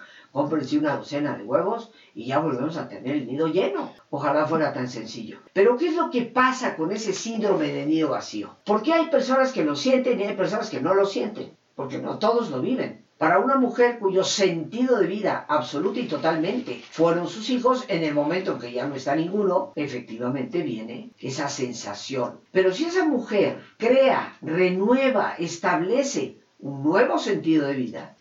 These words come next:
no pasará por ese trance. Seguirá estando adelante.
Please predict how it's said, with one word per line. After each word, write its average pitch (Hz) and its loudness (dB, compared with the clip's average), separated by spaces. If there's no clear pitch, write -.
no - 0
pasará 135 -2
por 123 -4
ese - -8
trance. - -16
Seguirá 170 0
estando 156 -2
adelante. 120 -6